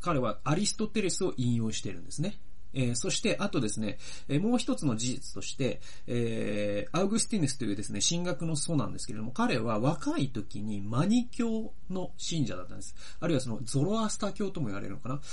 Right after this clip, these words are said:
で、えっと、これは、えー、完全な、えっと、善悪二元論の世界観なんですよ。えー、世界は善なる勢力と悪なる勢力の戦いであるという、えー、そういう世界観なんですよ。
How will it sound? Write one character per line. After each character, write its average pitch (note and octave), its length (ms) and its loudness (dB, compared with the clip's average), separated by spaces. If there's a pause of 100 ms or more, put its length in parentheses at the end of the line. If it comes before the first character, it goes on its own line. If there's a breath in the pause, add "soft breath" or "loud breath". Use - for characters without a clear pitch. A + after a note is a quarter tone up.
(220 loud breath)
で、 E3+ 200 2
え E3 40 4
っ D3+ 80 0
と、 D#3+ 120 0
こ G#3+ 140 0
れ A#3 60 2
は、 A3 240 2 (120)
え D#3 60 0
ー、 C#3+ 60 2
完 G#3+ 240 2
全 G#3+ 200 0
な、 G3+ 180 2 (160)
え C#3+ 100 4
っ C3 40 4
と、 A#2+ 320 0 (120)
善 G#3+ 400 6
悪 C3+ 240 0
二 B2 200 4
元 F3 320 2
論 D3+ 280 2
の F#3+ 160 -2
世 - 160 2
界 C#3 180 2
観 - 160 -4
な F#2+ 80 -4
ん - 20 -6
で - 60 -4
す - 80 -4
よ。 - 80 -4 (380 loud breath)
え B2 60 0
ー、 A#2+ 120 2
世 B3+ 240 4
界 A#2+ 260 2
は A2+ 200 2
善 G3+ 500 4
な G#2+ 140 0
る G#2+ 80 0
勢 C#3 320 2
力 G2+ 240 -2
と G#2+ 220 -2
悪 G3 280 4
な A2+ 140 2
る G#2 120 0
勢 C3+ 340 4
力 G2+ 240 -2
の G#2 140 -2
戦 F3+ 480 -2
い F3+ 100 0
で D#3+ 220 -2
あ D#3 160 2
る C3 260 2 (180)
と C#3 200 4
い F#3 120 0
う、 G#3+ 440 0 (300 loud breath)
え F3+ 140 4
ー、 F3+ 40 2
そ B3+ 280 4
う B3 60 2
い A#3 80 0
う A3+ 100 0
世 G#3+ 140 2
界 G#3 220 2
観 F2+ 180 -2
な E2+ 80 -4
ん - 20 -4
で - 60 -4
す - 80 -4
よ。 - 80 -4